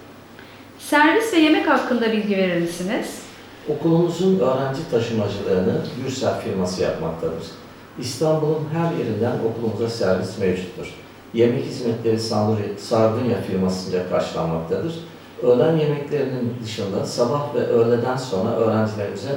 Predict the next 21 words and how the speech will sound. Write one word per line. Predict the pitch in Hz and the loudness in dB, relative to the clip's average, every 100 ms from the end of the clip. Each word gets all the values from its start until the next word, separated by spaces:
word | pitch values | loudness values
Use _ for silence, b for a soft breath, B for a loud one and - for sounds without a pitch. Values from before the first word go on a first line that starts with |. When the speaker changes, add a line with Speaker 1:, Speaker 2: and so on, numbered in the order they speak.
| - | -2
Speaker 2:
ara | 113 123 - | -2 -2 -2
öğün | 110 107 - | 0 0 0
verilmektedir. | 95 90 87 87 - - - - B B B - | 2 2 0 -4 -4 -6 -8 -12 B B B -18
Speaker 1:
Sportif | - - 302 302 - | -2 4 4 4 2
etkinlikleriniz | 370 - 254 247 240 214 202 196 | 0 2 2 4 4 2 2 2
var | 190 175 | 2 2
mı? | 175 240 349 - - - - - - - - - - | 2 0 -2 -8 -16 -20 -20 -20 -20 -16 -16 -14 0
Speaker 2:
Beden | 110 165 | 4 6
eğitimi | 180 175 165 151 | 4 4 2 2
dersleri | 123 123 - 117 113 | 2 2 0 -2 2
yanında | 104 104 98 127 - - | 2 2 0 0 0 0
voleybol, | 113 113 113 131 - 107 | 4 6 4 2 0 0
basketbol | 104 - 110 101 139 139 | 0 0 -4 -4 -4 -2
ve | - 104 - 143 | -4 -6 -6 -4
handbol | 143 - - - | -6 -2 -2 -2
spor | - - 120 107 | -6 0 2 2
etkinliklerine | - 101 104 107 120 - | 0 -6 -4 0 0 0
önem | 107 107 95 85 | 0 2 2 0
veriyoruz. | 82 - - - - B B - 147 131 | -2 -4 -6 -10 -14 B B -20 -6 -2
Bu | 160 | 0
branşlarda | 120 110 107 - 101 95 110 | 0 0 -2 2 2 4 0